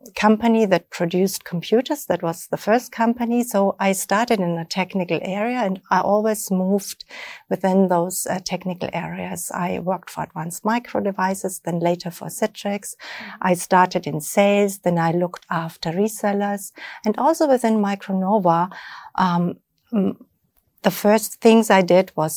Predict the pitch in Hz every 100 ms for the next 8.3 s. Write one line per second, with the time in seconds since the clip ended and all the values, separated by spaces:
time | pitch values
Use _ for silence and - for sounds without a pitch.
0 | 208 - 165 170 254 370 - - 175 175
1 | 175 - - 180 202 233 208 196 196 202
2 | 185 190 202 190 180 175 - 202 202 196
3 | - - - 180 170 175 180 165 170 185
4 | - 269 254 247 220 214 254 269 _ -
5 | 208 226 262 _ _ _ - 156 - -
6 | - 180 175 - - - - - 208 214
7 | - 254 269 175 160 175 175 185 - 175
8 | 180 180